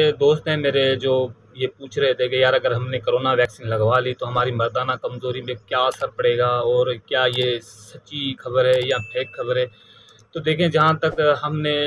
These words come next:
ये search किया है या check किया है, जहाँ से हमें पता चला है, उसी हिसाब से मैं आज आपको बताऊंगा कि देखिए, कोरोना वैक्सीन दो तरह की वैक्सीन है ना। एक वैक्सीन वो है जो तेईस दिन के बाद लगती है, जैसे आज लगी, आज के बाद तेईस दिन के बाद लगी दोबारा।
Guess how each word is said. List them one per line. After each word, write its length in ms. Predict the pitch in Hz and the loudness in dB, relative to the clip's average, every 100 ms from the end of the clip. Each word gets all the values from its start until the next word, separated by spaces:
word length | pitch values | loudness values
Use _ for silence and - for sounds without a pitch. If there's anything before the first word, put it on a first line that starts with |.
| 143 139 139 | -2 -2 -2
ये 200 | 139 131 _ _ _ _ | -2 -4 _ _ _ _
search 300 | - 139 - | -8 -8 -8
किया 260 | - 156 139 | -4 2 4
है 160 | 131 | 4
या 80 | 135 | 2
check 340 | 131 - 135 131 | -4 -4 -4 -4
किया 240 | - 135 127 | -4 0 0
है, 200 | 123 120 120 | 2 2 2
जहाँ 300 | 117 117 127 | 0 -4 -4
से 100 | 123 | -6
हमें 180 | 120 131 | -8 -8
पता 220 | 127 127 120 | -6 -4 -4
चला 220 | 123 120 | -4 -2
है, 140 | 117 | -4
उसी 260 | 120 120 110 | -4 -8 -14
हिसाब 320 | 127 131 120 | -10 -6 -6
से 140 | 110 120 | -8 -12
मैं 100 | 113 | -6
आज 140 | 113 - _ 127 | -6 -8 _ -12
आपको 280 | 120 - 110 | -12 -10 -8
बताऊंगा 440 | 117 117 120 131 | -6 -8 -6 -6
कि 200 | - 135 131 _ - - - _ _ - | -4 -6 -6 _ -20 -20 -20 _ _ -2
देखिए, 160 | 160 175 | 2 2
कोरोना 520 | - 143 160 175 170 | 4 2 4 4 4
वैक्सीन 420 | 160 156 - 170 165 | 4 2 0 -2 2
दो 160 | 147 151 | 2 2
तरह 220 | 147 117 | -2 -2
की 140 | 117 | -2
वैक्सीन 400 | 117 107 - 107 | -2 -2 -6 -6
है 80 | 104 | -4
ना। 120 | 117 - _ - - _ _ 170 | -6 -10 _ -20 -20 _ _ 2
एक 260 | 180 165 | 2 4
वैक्सीन 380 | 175 170 - 170 | 2 2 0 -2
वो 200 | 151 165 | 2 2
है 60 | 165 | 2
जो 100 | 160 - | -2 0
तेईस 220 | 180 185 | 0 2
दिन 160 | 156 151 | 0 2
के 80 | 135 | 0
बाद 240 | 110 113 | 2 0
लगती 180 | 110 104 | 0 -4
है, 60 | 107 | -4
जैसे 180 | 123 135 | -2 2
आज 200 | 131 139 | 2 2
लगी, 220 | 143 143 | 0 2
आज 220 | 131 127 - | 2 2 -2
के 120 | 131 | -4
बाद 240 | 123 127 - | 0 -2 -2
तेईस 160 | 143 123 | -4 -4
दिन 160 | 131 | -6
के 80 | 127 | -4
बाद 300 | 120 120 113 117 | -2 -4 -4 -8
लगी 300 | 117 110 110 | -8 -8 -8
दोबारा। 340 | 107 104 | -4 -4